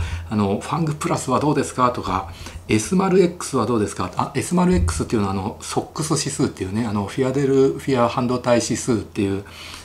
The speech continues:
あの、のがあるんですけど、あとは、「エヌビディア、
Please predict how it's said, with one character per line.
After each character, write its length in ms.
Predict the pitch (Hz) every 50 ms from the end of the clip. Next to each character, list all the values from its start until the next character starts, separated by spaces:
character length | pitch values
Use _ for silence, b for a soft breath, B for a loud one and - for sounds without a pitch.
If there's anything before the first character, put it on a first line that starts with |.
| B B
あ 80 | 127 110
の、 680 | 107 98 95 95 95 92 92 92 92 95 107 135 - - - - -
の 240 | 139 151 147 123 104
が 80 | 104 104
あ 20 |
る 80 | 110 104
ん 40 |
で 80 | 101 92
す 80 | 90 -
け 80 | 107
ど、 260 | 95 101 95 98 95 B B B B B B B B B B -
あ 140 | - 143 -
と 160 | - - 117 104
は、 340 | 110 123 120 110 107 - - -
「エ 100 | 107 113
ヌ 180 | 151 185 196
ビ 160 | 147 151 196
デ 100 | 160 175
ィ 140 | 208 170 160
ア、 400 | 151 139 127 120 107 104 113 -